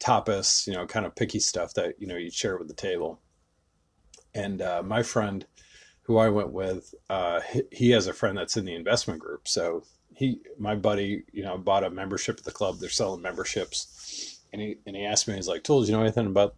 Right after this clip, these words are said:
this jazz club open up?" And I said, "Yeah." I said, "It's got a lot of buzz." I said, I said, "I'm gonna be going there for a show. My friend's, uh, uh, bass teacher's playing, probably go check it out." He's like, "Oh," he goes, "Well, I bought a membership and,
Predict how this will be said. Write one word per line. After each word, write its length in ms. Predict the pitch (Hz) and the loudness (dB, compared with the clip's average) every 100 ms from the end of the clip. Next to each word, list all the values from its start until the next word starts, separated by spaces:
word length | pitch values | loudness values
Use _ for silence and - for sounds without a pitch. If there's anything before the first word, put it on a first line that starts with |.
| _ | _
this 200 | 95 82 | -6 -6
jazz 280 | - 98 117 | 0 2 2
club 240 | - 87 | 2 2
open 280 | 92 85 85 | 2 -2 -2
up?" 180 | 85 - | -6 -6
And 100 | - | -6
I 80 | 87 | -6
said, 220 | - - | -6 -2
"Yeah." 160 | - 180 | 0 2
I 80 | 131 | 0
said, 180 | - | 0
"It's 120 | 117 - | -2 0
got 120 | 120 | 2
a 20 | |
lot 180 | 110 110 | 4 2
of 80 | 92 | 6
buzz." 260 | 107 107 | 6 4
I 100 | 85 | 0
said, 320 | - - - - - - _ - | -2 -4 -8 -20 -20 -20 _ 0
I 40 | |
said, 160 | 107 101 | 2 4
"I'm 100 | 104 | 4
gonna 140 | 110 | 4
be 80 | 104 | 6
going 240 | 107 110 | 6 6
there 160 | 104 92 | 6 2
for 140 | - | 0
a 40 | 76 | -4
show. 420 | - 151 110 - | 0 4 4 2
My 140 | - 85 | -2 -4
friend's, 400 | - 98 90 90 | 0 0 0 0
uh, 220 | 80 78 76 _ _ _ - _ _ _ - | 2 0 -6 _ _ _ -20 _ _ _ -6
uh, 300 | 92 78 76 - - | -4 -2 -4 -4 4
bass 200 | 78 - | 4 6
teacher's 520 | - - 90 - - - | 0 2 -2 -2 -8 2
playing, 580 | 98 85 87 87 107 - | 2 4 -2 -6 -8 0
probably 240 | 120 101 | 2 2
go 120 | 95 | 0
check 260 | - 113 - | 0 0 4
it 60 | |
out." 180 | 110 - | 4 4
He's 160 | 78 - | 2 -6
like, 140 | - | -8
"Oh," 200 | 143 160 | -6 -2
he 80 | 98 | -2
goes, 220 | 98 92 | -2 -2
"Well, 120 | 110 120 | 2 4
I 40 | |
bought 200 | 131 120 | 6 6
a 20 | |
membership 560 | 101 135 127 - - - | 6 4 4 2 -2 -2
and, 180 | 82 | -6